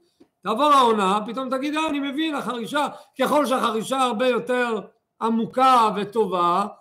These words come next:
אז הצמיחה תהיה הרבה יותר טובה אחר כך. מביא הנ-, מ-, מביא רבי עקיבא את נבואתו של אוריהו,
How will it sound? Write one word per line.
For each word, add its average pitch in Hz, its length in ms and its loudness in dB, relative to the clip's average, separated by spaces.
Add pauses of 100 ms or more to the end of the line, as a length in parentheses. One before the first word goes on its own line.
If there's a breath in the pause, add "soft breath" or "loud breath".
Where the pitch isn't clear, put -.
(120)
אז 196 200 -2
הצמיחה 254 720 -2
תהיה 262 180 -4
הרבה 269 200 -4
יותר 277 320 -2
טובה 285 260 -2
אחר 302 300 2
כך. 262 100 -6 (480)
מביא 269 400 0
הנ-, 269 380 0
מ-, 240 280 -6
מביא 247 280 -2
רבי 277 160 0
עקיבא 277 360 -4
את - 140 -6
נבואתו 247 500 -2
של 254 180 -4
אוריהו, 247 360 -2